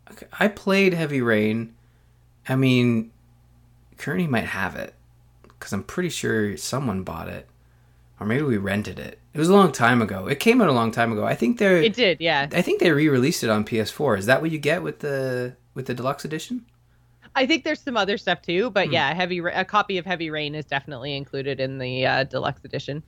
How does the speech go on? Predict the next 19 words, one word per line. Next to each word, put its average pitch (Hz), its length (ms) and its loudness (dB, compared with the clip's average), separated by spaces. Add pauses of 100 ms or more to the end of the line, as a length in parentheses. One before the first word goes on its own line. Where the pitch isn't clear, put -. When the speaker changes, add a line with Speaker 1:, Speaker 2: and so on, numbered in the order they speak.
(180)
Speaker 1:
Yeah, 139 320 -2
and 127 240 -2
Beyond 135 680 -2 (260)
S-, - 60 -14
Super - 680 -6
Souls 110 460 -2
or 107 60 -4
whatever 107 240 0
the 101 60 -4
hell 104 140 -2
it's 98 100 -10
called 98 500 -2
is 104 180 -8
the 110 140 2
other 123 180 2
game 110 280 0
that 98 120 -6
they 98 120 -12
made, 98 360 -8